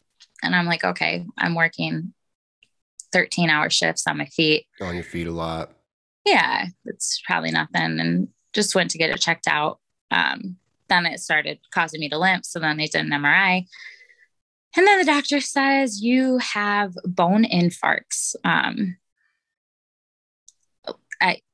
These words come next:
Speaker 1: the distal end of your femur and then the proximal end of your tibia, um, all around your knee." It's called, um, avascular necrosis, like, death of bones.
Speaker 2: And for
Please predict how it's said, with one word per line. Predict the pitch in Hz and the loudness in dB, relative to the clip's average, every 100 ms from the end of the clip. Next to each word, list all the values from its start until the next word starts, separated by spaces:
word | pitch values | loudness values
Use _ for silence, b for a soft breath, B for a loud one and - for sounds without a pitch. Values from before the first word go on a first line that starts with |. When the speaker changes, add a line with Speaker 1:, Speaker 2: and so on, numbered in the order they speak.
| _ - | _ -4
Speaker 1:
the | 180 180 170 170 160 | 2 4 4 2 0
distal | 190 185 - 180 | 0 0 2 2
end | 175 175 175 | 4 2 2
of | 175 160 | -2 0
your | 165 | -4
femur | - 226 220 214 202 196 190 - - | 0 2 4 4 4 4 2 0 -2
and | 175 | -2
then | 165 160 | -2 -4
the | - - | -4 -2
proximal | 180 - - 175 170 - | -2 -4 -6 -4 -2 -2
end | 165 - | -4 -4
of | - | -6
your | - 180 | -8 -6
tibia, | - 254 240 233 214 208 208 202 B B _ _ _ | 0 2 4 4 4 2 0 -8 B B _ _ _
um, | - 180 - - | 0 0 0 4
all | 180 | 4
around | 170 165 165 | 4 2 0
your | 165 | 0
knee." | 175 254 233 | 4 6 6
It's | 180 - | 2 -4
called, | - 170 160 165 165 - | -2 0 2 2 -2 -4
um, | 175 - - - 180 - _ _ _ _ _ _ _ _ _ _ - | 0 0 -2 -4 -8 -10 _ _ _ _ _ _ _ _ _ _ -4
avascular | 185 160 151 - - 160 160 | 0 2 0 -4 -4 -2 -2
necrosis, | 170 - 196 196 - - - - - - | -4 0 0 0 0 -2 -2 -8 -8 -6
like, | - - - 175 | -4 -4 -6 -4
death | - - - | -2 -2 -2
of | 160 | -4
bones. | 156 185 - - - - - | 0 0 0 -4 -4 -4 -4
Speaker 2:
And | 90 90 - - | -4 -4 -8 -14
for | - 92 85 | -8 -6 -6